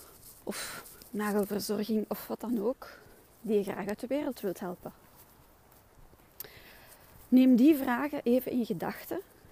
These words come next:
en probeer daar dan een antwoord op te geven. Ik zal dat wat concreter proberen te maken.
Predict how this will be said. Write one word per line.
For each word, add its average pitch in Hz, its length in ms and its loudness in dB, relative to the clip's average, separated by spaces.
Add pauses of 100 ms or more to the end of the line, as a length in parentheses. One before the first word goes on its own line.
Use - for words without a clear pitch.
(300)
en 214 140 -2
probeer 214 400 0
daar 226 280 -6
dan 262 300 -4 (400)
een 208 100 -4
antwoord 220 400 -2
op 202 120 -6
te 202 120 -10
geven. 180 360 -4 (2000)
Ik - 140 -20
zal 254 80 6
dat 254 100 6
wat 240 120 4
concreter 233 600 0
proberen 269 360 0
te - 80 -2
maken. 277 400 -2